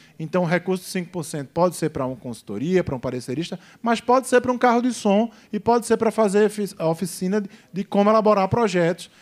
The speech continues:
e garantir uma, uma participação mais ampla. É, então, era isso, pessoal. Do, dos pontos que eu anotei aqui em relação à perspectiva eleitoral,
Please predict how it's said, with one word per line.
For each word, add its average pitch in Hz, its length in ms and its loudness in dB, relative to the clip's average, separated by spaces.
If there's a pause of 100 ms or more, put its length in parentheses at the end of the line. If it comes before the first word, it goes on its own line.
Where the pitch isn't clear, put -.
(140)
e 190 80 -4
garantir 190 480 2
uma, 185 240 4
uma 170 560 4
participação 175 680 0
mais 185 340 4
ampla. 107 380 0 (640)
É, 147 380 2
então, 262 220 2
era 311 120 6
isso, 165 200 4
pessoal. 156 260 -2
Do, 220 160 -2
dos 220 180 -4
pontos 220 240 2
que - 60 0
eu 220 80 6
anotei 196 420 6
aqui 196 440 2 (260)
em 196 80 2
relação 190 840 4
à 185 680 4 (540)
perspectiva 190 640 0
eleitoral, 165 840 2